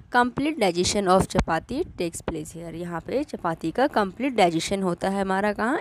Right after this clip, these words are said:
Small intestine में होता है। उसके बाद जो small intestine होता है, उसके बाद वो pass होकर के कहाँ जाता है, Large intestine में। तो यहाँ पे क्या किया होता है large intestine में, excess water and some minerals present in chapati gets absorbed।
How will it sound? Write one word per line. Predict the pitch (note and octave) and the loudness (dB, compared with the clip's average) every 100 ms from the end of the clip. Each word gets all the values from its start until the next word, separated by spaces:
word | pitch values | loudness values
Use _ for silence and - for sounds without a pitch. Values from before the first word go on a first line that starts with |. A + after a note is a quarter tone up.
| - | 0
Small | A3+ G3 G3+ D4 | 0 4 4 4
intestine | A#3+ G3+ F3+ - E3+ | 0 -4 -4 -2 0
में | E3 E3 | 2 0
होता | D#3+ - | 0 0
है। | E3 E3+ - - _ _ _ - _ _ _ _ B3+ | -2 -4 -10 -20 _ _ _ -20 _ _ _ _ -10
उसके | - D#4 | -2 2
बाद | B3 G#3 F#3 | 6 6 4
जो | G#3+ G#3 | 0 -2
small | - F#3 | -2 -2
intestine | A#3 A3 G#3 - F3+ F3+ | 0 -2 -4 -2 -4 -4
होता | F3 F3+ | -6 -6
है, | F3+ A3 | -4 -4
उसके | G#3+ - G#3+ | -4 -4 -2
बाद | F3+ E3+ | 0 2
वो | F3 | 0
pass | - E3+ E3+ | 0 -2 -2
होकर | E3 - | -2 -4
के | G3 | -6
कहाँ | G#3+ G#3+ A3 | -4 0 2
जाता | G#3+ G#3+ | 2 0
है, | A3+ C4 D4 - - - | 0 -2 -4 -12 -20 -8
Large | A3 G3+ F3 G#3+ - | 2 4 6 2 0
intestine | G3 F3+ F3+ - E3 E3+ | -8 -6 -6 -4 -4 -2
में। | F3 E3+ | -4 -4
तो | - - _ - | -8 -18 _ -4
यहाँ | A3 B3+ | 0 2
पे | C#4 | 2
क्या | C4+ A3+ | 2 2
किया | A3+ A3+ | 4 4
होता | A3+ - A3+ | 4 4 2
है | A#3 | 2
large | A#3 A3 A#3 | 2 2 2
intestine | A3+ A3+ - A#3+ | -2 -4 -4 -2
में, | A#3+ C#4 | 0 0
excess | - G#3 - - D#4+ - | 0 0 0 2 0 2
water | G3 F3+ G#3 | 0 2 2
and | G#3 G3+ - | 2 0 0
some | F#3+ F3+ | -2 0
minerals | F3 F#3 A#3+ C#4+ - | -2 0 0 0 0
present | F#3 F3 F3 A3 - | 0 2 0 0 -4
in | G3 - | -4 -2
chapati | F3+ F3 E3 - B3 C#4+ | -2 2 0 0 -4 -2
gets | E3+ F#3 - - F3+ | -2 -2 -4 -6 0
absorbed। | - - D#3+ E3 D#3+ | 0 2 2 4 2